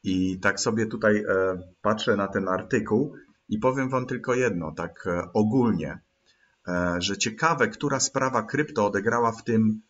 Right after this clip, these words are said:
jakby największą i kluczową rolę, gdzie prawnicy sami zorientowali się, jak są puszczani, e, w maliny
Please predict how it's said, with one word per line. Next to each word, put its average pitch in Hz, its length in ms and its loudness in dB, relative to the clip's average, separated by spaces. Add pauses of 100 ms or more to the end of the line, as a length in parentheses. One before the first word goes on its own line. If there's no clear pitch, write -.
(260)
jakby 101 680 2 (160)
największą 117 760 4
i 110 100 2
kluczową 113 560 2
rolę, 127 240 2
gdzie 107 180 -2
prawnicy 110 500 0
sami 123 400 0
zorientowali 101 760 -2
się, 98 220 -4 (420)
jak 107 280 4
są 107 240 0
puszczani, 110 720 0 (320)
e, 95 300 -2 (320)
w 87 140 -6
maliny 113 720 2